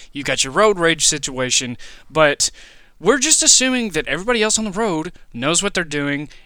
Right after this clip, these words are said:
and is going to do the right thing or is looking at the road, uh,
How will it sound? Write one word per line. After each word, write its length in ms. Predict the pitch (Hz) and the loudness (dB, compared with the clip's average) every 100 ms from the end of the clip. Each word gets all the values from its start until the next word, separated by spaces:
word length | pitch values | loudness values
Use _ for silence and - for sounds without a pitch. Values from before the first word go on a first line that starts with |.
| - 147 | -10 -4
and 320 | 139 131 131 | -2 -2 0
is 160 | 160 | -2
going 260 | 143 160 202 | 2 2 2
to 80 | 202 | 2
do 140 | 208 | 0
the 80 | 190 | 4
right 260 | 175 160 - | 4 4 0
thing 340 | 151 139 143 - - | -2 -2 -6 -14 -8
or 200 | 127 117 | -6 2
is 240 | 160 175 | 2 2
looking 320 | 175 185 185 | 0 -2 -4
at 140 | 170 170 | -4 -4
the 80 | 156 | -4
road, 440 | 151 151 151 151 - - - - - | -2 -2 -4 -8 -18 -20 -20 -20 -4
uh, 460 | 131 127 113 101 | 0 0 0 -6